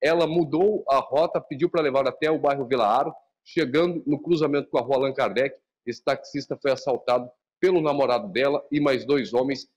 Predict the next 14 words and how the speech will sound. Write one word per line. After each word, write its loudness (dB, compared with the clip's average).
que -2
roubaram 0
um -2
celular, 0
uma -4
maquininha -4
de -8
cartão, -4
caso 0
esse -4
que -20
está -2
sendo -4
investigado -2